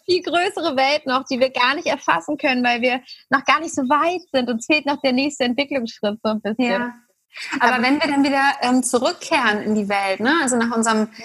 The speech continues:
Speaker 1: Mhm.
Speaker 2: menschlichen Tod, ähm, dann sind wir aber auch ein, so eine Form von Energie. Und wir kehren zurück auch in, in das Universum, in unsere Quelle, in den Ursprung
Speaker 1: Mhm.
Speaker 2: und sind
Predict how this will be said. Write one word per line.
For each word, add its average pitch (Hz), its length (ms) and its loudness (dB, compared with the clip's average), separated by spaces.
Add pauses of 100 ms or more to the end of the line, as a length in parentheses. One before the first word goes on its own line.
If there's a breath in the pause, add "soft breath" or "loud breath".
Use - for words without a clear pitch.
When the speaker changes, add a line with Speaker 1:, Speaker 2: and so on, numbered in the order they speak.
(140)
Speaker 1:
Mhm. 226 80 0
Speaker 2:
menschlichen 240 480 0
Tod, 247 420 0 (320 loud breath)
ähm, 220 540 0
dann 233 220 2
sind 302 200 2
wir 277 140 2
aber 254 240 2
auch 370 100 0 (280)
ein, 220 100 -2
so 247 120 2
eine 233 220 2
Form 269 320 0
von 269 140 -2
Energie. 208 640 -2
Und 208 140 0
wir 240 100 2
kehren 262 320 0
zurück 254 360 -2
auch 254 200 0
in, 240 260 0
in 226 200 0
das 233 100 -2
Universum, 240 540 0
in 208 100 -4
unsere 220 260 -2
Quelle, 240 380 -2
in 233 60 2
den 226 140 -2
Ursprung 214 580 0
Speaker 1:
Mhm. 208 60 -6 (280 loud breath)
Speaker 2:
und 233 180 2
sind 285 240 2